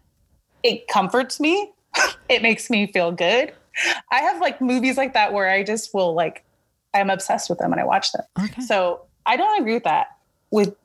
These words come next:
Speaker 1: I mean, I personally am different. Not that I don't agree with it. I get where you're coming from a hundred percent though.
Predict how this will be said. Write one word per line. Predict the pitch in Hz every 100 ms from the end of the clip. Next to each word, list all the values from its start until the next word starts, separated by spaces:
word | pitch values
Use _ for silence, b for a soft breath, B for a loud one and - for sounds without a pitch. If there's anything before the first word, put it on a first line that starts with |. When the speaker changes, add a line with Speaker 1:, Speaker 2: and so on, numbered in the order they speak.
| -
Speaker 1:
I | 262
mean, | 269
I | 233 247 277 294
personally | - 277 262 233
am | 190
different. | 208 170 -
Not | 202 202
that |
I | 180
don't | 180 160
agree | 160 160
with | 151
it. | -
I | 190
get | 214
where | 190
you're | 180
coming | 170 170 175
from | 202 202
a | 180
hundred | 180 170
percent | 180 175 160 -
though. | 214 240